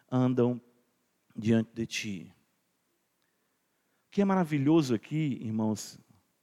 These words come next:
é, eu fico tentando expressar isso da melhor maneira.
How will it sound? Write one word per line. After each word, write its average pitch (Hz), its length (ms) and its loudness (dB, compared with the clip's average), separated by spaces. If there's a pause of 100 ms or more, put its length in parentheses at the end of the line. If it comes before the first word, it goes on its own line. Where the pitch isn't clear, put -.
(1600)
é, 113 440 -10 (1200)
eu 175 80 -2
fico - 180 -6
tentando 175 760 0 (720)
expressar 190 800 -2
isso 131 200 -4
da 143 100 -2
melhor 135 260 2
maneira. 110 600 -4